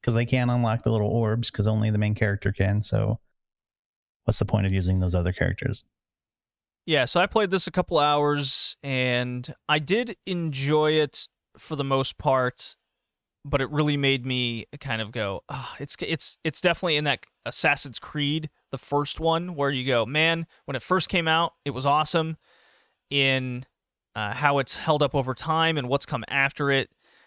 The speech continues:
Speaker 2: It's a little tough to go back to the original when you know what comes after it and how much better those are and how much they w-, improved upon all of the original mechanics." So from a historical standpoint, this was, this was fun to play, uh, for the time, and I, I,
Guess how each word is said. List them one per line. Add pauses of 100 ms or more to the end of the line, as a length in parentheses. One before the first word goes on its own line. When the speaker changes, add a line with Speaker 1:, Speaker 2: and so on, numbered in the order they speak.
Speaker 2:
It's
a
little
tough
to
go
back
to
the
original (260)
when
you
know
what
comes
after
it
and
how
much
better
those
are (300)
and
how
much
they
w-,
improved
upon
all
of
the
original
mechanics."
So
from
a
historical
standpoint,
this
was, (340)
this
was
fun
to
play, (340)
uh,
for
the
time,
and
I,
I,